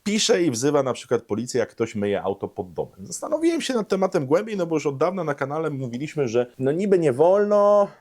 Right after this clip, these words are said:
ale wolno albo nie wolno. Więc przegrzebałem przepisy i powiem wam,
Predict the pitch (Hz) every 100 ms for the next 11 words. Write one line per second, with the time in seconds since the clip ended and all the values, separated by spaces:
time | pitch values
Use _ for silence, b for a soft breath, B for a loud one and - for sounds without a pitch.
0 | 151 147 147 127 151 170 165 160 156 143
1 | 135 139 117 90 78 85 _ B B B
2 | B B 170 190 - 220 240 349 311 285
3 | - 226 233 - 226 202 247 208 190 175
4 | 175 175